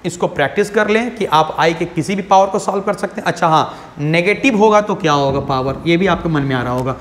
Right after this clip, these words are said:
तो एक प्रॉपर्टी आप जानते हैं कि एक्स के पावर में माइनस एन है तो इसको वन by x to the power n भी किया जा सकता है, तो नेगेटिव को पॉजिटिव में कन्वर्ट कर दिया जाएगा। यदि यहाँ दे दिया जाए I to the power minus three two seven, तो आप इसको पॉजिटिव में कन्वर्ट कर दें,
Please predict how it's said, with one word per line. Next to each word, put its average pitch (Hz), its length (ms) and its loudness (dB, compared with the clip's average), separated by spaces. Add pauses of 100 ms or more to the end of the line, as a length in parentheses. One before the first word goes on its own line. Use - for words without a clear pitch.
(280)
तो 208 60 4
एक 220 200 4
प्रॉपर्टी 180 420 2
आप 202 80 2
जानते 151 420 2
हैं 214 100 0
कि 196 80 2
एक्स 175 180 0
के 214 120 0
पावर 185 300 2
में 190 120 0
माइनस 156 440 2
एन 196 160 0
है 196 220 2
तो 190 100 0
इसको 165 220 -2
वन 160 260 0
by 175 100 4
x 170 120 2
to - 80 -12
the 170 120 2
power 160 240 0
n 147 140 -2
भी 165 60 0
किया 143 260 -2
जा 135 80 -2
सकता 131 320 -10
है, 123 100 -12 (560)
तो 160 60 4
नेगेटिव 139 400 2
को 175 100 -4
पॉजिटिव 190 340 0
में 214 100 0
कन्वर्ट 202 340 2
कर 190 120 0
दिया 185 140 0
जाएगा। 175 360 2 (340)
यदि 185 300 2 (220)
यहाँ 170 260 2
दे 185 80 4
दिया 185 140 2
जाए 185 420 4
I 180 80 4
to 190 80 0
the 190 140 0
power 180 260 4
minus 175 400 2 (140)
three 190 180 6 (220)
two 185 160 6 (480)
seven, 156 460 2 (1200)
तो 208 60 6
आप 202 220 2
इसको 220 220 0
पॉजिटिव 220 480 4
में 240 120 0
कन्वर्ट 214 360 2
कर 190 120 0
दें, 175 200 0